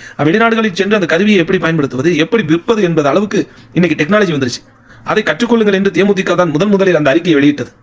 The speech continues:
இன்னைக்கு பள்ளி ஆசிரியர்களுக்கு படிக்கும் போதே அவர்கள் மக்-, பிள்ளைகளிடம் எப்படி நடந்து கொள்ள வேண்டும், அந்த பிள்ளைகளுடைய சுமையை குறைக்க வேண்டும் என்பதற்காக பள்ளிக்கூடங்களிலேயே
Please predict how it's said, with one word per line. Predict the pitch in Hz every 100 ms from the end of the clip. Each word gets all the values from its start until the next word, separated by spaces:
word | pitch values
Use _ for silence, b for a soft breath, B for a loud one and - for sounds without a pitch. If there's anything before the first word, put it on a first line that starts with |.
| _ _ - - - - B B
இன்னைக்கு | 180 190
பள்ளி | 156 175 233
ஆசிரியர்களுக்கு | 220 208 226 208 190 180 202
படிக்கும் | 156 214 233 208
போதே | 180 190
அவர்கள் | 175 165
மக்-, | 143 147 _
பிள்ளைகளிடம் | - 208 240 202 160
எப்படி | 180
நடந்து | 160 175
கொள்ள | 165
வேண்டும், | 147 139 196 B B
அந்த | 151 175
பிள்ளைகளுடைய | 208 254 247 226 202
சுமையை | - 180 226 233
குறைக்க | 185 196 202
வேண்டும் | 175
என்பதற்காக | 170 165 160 165 147
பள்ளிக்கூடங்களிலேயே | 151 220 233 226 214 202 196